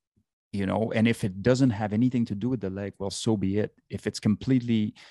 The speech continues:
but it will have, making myself stronger, better, and faster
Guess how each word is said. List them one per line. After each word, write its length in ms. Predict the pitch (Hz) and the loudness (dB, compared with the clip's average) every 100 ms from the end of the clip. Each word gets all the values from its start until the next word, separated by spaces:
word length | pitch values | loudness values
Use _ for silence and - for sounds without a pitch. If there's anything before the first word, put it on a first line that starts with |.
| - - | -20 -2
but 120 | 110 | 2
it 120 | 110 107 | 2 6
will 240 | 131 123 | 6 6
have, 500 | 110 120 113 92 - | 2 -4 -2 -4 -6
making 340 | 110 110 120 117 | -2 0 0 0
myself 320 | 110 - 104 | 0 -2 -8
stronger, 580 | - 104 101 98 101 101 | -6 -4 -4 -2 -2 -4
better, 400 | 95 101 101 101 | -2 0 0 0
and 120 | 92 | -2
faster 580 | - 101 101 - 87 90 | -6 -8 -8 -4 -4 -4